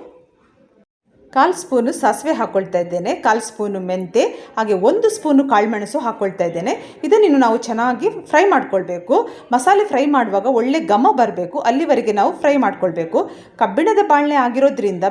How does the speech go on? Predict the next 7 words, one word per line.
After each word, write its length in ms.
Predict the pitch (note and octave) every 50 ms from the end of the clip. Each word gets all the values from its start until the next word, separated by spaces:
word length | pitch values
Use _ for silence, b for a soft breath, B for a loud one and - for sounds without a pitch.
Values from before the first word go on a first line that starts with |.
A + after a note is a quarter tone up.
| F#3+ F#3+
ಬೇಗ 200 | G3+ A#3 C#4 F#4 F#4+ F#4
ಸೀದು 260 | - C4 C#4+ E4 G#4 E4+ D4+
ಹೋಗ್ತದೆ, 340 | E3 - - F#3+ F3+ A#3 E4 - D4
ತುಂಬ 120 | B3 C4+ C#4 - G3+
ಜಾಗ್ರತೆಯಿಂದ 560 | G3 F#3+ G3 A3 B3 C#4+ C4+ A#3+ G3 G#3+ D4+ F#4+ G4+
ಮಾಡ್ಕೋಬೇಕು. 580 | F4 C#4 - - G3 E3 E3+ D#3 - - G#3+ E4 G#4+ - - - - _ _ _ _ _ _ _ _ _ _ _ _ _ _ _ _ -
ನೋಡಿ, 160 | B3+ C4+ -